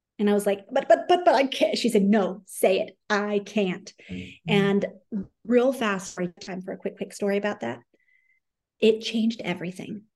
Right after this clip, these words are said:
Speaker 2: Mm-hmm.
Speaker 1: I was, it was, uh, uh, I was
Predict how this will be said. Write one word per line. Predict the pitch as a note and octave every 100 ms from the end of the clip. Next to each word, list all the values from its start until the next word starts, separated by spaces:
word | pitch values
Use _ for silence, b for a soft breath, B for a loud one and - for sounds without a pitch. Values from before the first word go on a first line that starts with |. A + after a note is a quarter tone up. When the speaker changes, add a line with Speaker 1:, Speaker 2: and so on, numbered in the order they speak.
| _
Speaker 2:
Mm-hmm. | F3 D#3+ G#3
Speaker 1:
I | G#3+
was, | G#3+ F#3+ F#3 F#3 - - - _ _ _ _ _ _ -
it | A3+
was, | G#3+ F#3+
uh, | - C#3 - - -
uh, | A3 G#3+ G3 _ B B -
I | G#3+ G#3+
was | G#3+ G#3 F#3